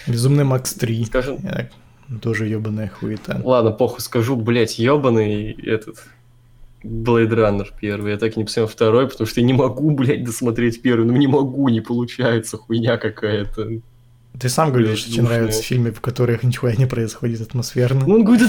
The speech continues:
Speaker 2: душный, блядь. Там не атмосферно, он просто душный какой-то.
Speaker 1: Ну,
Speaker 2: Душнило
Speaker 1: Blade Runner
Speaker 2: такое.
Speaker 1: не атмосферный, <laughs> нихуя.
Speaker 2: М, я не чувствовал никакой прям обосраться атмосферы. Я просто сидел в душниловке какой-то. Мне просто очень скучно было.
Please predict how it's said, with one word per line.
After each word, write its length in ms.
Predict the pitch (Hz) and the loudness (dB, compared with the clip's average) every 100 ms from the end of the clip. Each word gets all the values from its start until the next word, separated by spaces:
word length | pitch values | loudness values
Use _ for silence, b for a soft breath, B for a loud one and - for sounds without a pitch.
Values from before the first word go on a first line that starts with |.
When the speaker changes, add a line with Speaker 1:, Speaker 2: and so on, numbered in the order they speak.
| 190 | 4
Speaker 2:
душный, 520 | 226 233 226 - 175 | 6 8 6 4 2
блядь. 360 | 165 156 165 147 131 131 147 | 2 2 2 2 -4 -8 -6
Там 180 | 165 196 | -2 2
не 60 | 208 | 2
атмосферно, 720 | 208 214 208 - 196 175 139 | 2 -2 -2 -4 0 2 2
он 120 | 143 | 0
просто 280 | 156 185 170 | 0 -2 -2
душный 520 | 123 151 156 - 123 | -2 0 0 -2 -4
какой-то. 580 | 117 107 - 113 107 104 | -2 -4 -2 -2 -2 -6
Speaker 1:
Ну, 60 | 107 | -10
Speaker 2:
Душнило 380 | 117 - 117 113 | -8 -2 0 2
Speaker 1:
Blade 100 | 107 | 2
Runner 200 | 113 147 | 0 0
Speaker 2:
такое. 140 | 131 | 0
Speaker 1:
не 60 | 117 | -2
атмосферный, 640 | 113 113 107 120 143 131 - | -2 -4 -4 -4 -4 -6 -2
<laughs> 60 | - | 0
нихуя. 520 | 127 - 110 110 120 - - - 143 B B B - _ _ _ _ - | 0 0 -2 0 0 -2 -12 -8 -8 B B B -20 _ _ _ _ -14
Speaker 2:
М, 280 | 135 147 147 | -6 0 0
я 260 | 127 143 226 | 2 2 2
не 120 | 208 | 2
чувствовал 480 | - 139 - 117 110 | -2 -6 -6 -2 -2
никакой 300 | 107 113 110 | -2 -2 -2
прям 220 | 110 104 | 0 -2
обосраться 580 | 101 107 - 110 - 98 | -2 -2 -2 -4 -4 -8
атмосферы. 520 | 104 95 - 107 104 | -8 -12 -8 -6 -6
Я 40 | |
просто 240 | 113 127 - | -4 -8 -6
сидел 300 | 110 127 117 | -4 -2 -4
в 60 | |
душниловке 680 | 104 101 107 104 104 101 - - | -6 -8 -6 -6 -6 -10 -12 -10
какой-то. 520 | 110 - 104 104 107 | -10 -8 -10 -10 -12
Мне 160 | 104 107 | -8 -8
просто 340 | 107 104 - | -6 -10 -8
очень 240 | 104 104 110 | -8 -6 -8
скучно 500 | - 104 107 - 104 | -8 -6 -6 -6 -8
было. 280 | 101 107 | -8 -8